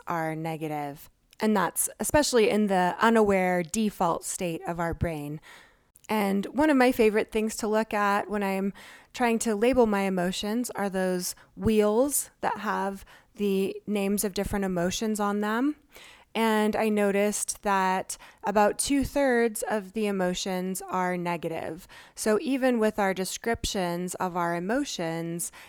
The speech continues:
it kind of reflects this pattern that we have in humanity to have more negative emotions, basically. Just like Eskimos have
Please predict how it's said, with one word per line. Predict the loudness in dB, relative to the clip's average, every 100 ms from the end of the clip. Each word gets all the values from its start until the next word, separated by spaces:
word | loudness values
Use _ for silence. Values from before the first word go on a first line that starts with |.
| -12
it | -12
kind | -4 -2
of | 0
reflects | 2 0 0 -2 -2 -6 -6
this | -4 -4
pattern | -4 -2 0 -2 -2 -6
that | -4
we | -6
have | -4 -2 -2
in | -2
humanity | -4 -4 -4 -2 -4 -4 -4 -4 -6 -16 -20 -12
to | -8
have | -2 0 0
more | -2 0 2 4 4 2 -2 -12 -10 -2
negative | -2 2 4 4 2 -6 -12 -2
emotions, | 2 2 0 -4 -6 -8 -10 -2
basically. | -2 -2 -4 -8 -10 -8 -10 -14 -20 -20 _ -4
Just | 0 2
like | 4 2 0 _ _
Eskimos | 0 2 2 4 4 2
have | 0 0 0